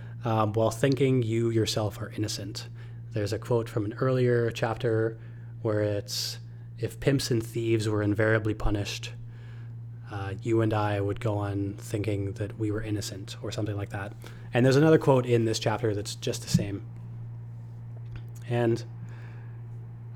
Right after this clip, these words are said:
what I think Jean Clements is doing here is actually the complete opposite.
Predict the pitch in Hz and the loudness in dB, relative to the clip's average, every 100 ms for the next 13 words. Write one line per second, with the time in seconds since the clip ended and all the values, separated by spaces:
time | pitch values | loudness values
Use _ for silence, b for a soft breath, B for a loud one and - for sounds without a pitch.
0 | - 123 147 135 165 147 135 143 135 127 | -6 4 4 6 6 6 6 6 6 4
1 | 120 110 - 117 143 135 160 180 185 B | 4 0 2 4 6 6 6 6 2 B
2 | B B - 117 - 156 170 - 147 123 | B B 4 4 4 0 0 4 6 6
3 | 123 120 143 160 135 131 - 101 - | 2 0 0 0 0 0 -2 -8 -12